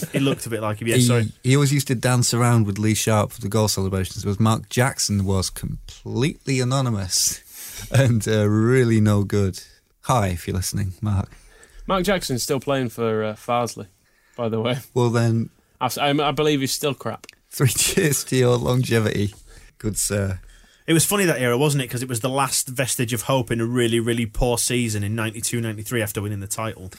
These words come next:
Speaker 2: kids will be fine.
Speaker 1: And they were fine for that game. And I remember the end of season video, and it was, uh, was it Specials, Too Much, Too Young, I think they played over the top of the, uh,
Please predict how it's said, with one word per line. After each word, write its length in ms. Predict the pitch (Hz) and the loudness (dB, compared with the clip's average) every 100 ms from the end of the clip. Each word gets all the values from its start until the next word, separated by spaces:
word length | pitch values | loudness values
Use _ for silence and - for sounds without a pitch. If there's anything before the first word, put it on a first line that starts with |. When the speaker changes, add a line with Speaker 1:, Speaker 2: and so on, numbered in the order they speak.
| - | -12
Speaker 2:
kids 260 | - - - | -12 -8 -8
will 80 | |
be 80 | - | -8
fine. 240 | - - - - - _ | -16 -16 -16 -20 -20 _
Speaker 1:
And 120 | 131 | -2
they 80 | 170 | 0
were 240 | 196 240 | 2 0
fine 420 | 269 220 202 170 123 | 2 2 2 2 0
for 260 | - - | -6 -4
that 200 | 131 156 | -4 -4
game. 320 | 123 135 175 - _ _ _ - - | -6 -6 -6 -10 _ _ _ -20 -6
And 20 | |
I 40 | 131 | 0
remember 240 | 147 156 | 0 2
the 80 | 156 | 2
end 160 | 170 160 | 0 0
of 40 | |
season 380 | - 165 147 143 | 2 2 2 0
video, 460 | 160 147 113 104 - _ _ | 0 2 2 0 -6 _ _
and 100 | 117 | -12
it 60 | 117 | -4
was, 300 | 117 110 127 | -2 0 0
uh, 100 | 117 | 0
was 140 | 120 | -2
it 140 | 120 - _ | -4 -10 _
Specials, 800 | - - 156 143 - 110 107 - - _ - | -6 -4 -2 -4 -6 -8 -6 -6 -6 _ -6
Too 180 | 147 | -2
Much, 320 | 139 143 - - | -2 -4 -8 -8
Too 180 | - | -2
Young, 220 | 135 139 139 | 0 0 -2
I 60 | |
think 220 | 107 123 | -4 -6
they 100 | 104 | -6
played 340 | 104 - 117 113 | -10 -4 -2 -2
over 180 | 110 107 | -4 -6
the 60 | |
top 240 | 107 117 117 | -6 -6 -6
of 140 | 104 | -6
the, 260 | 107 104 | -6 -4
uh, 80 | 107 | -4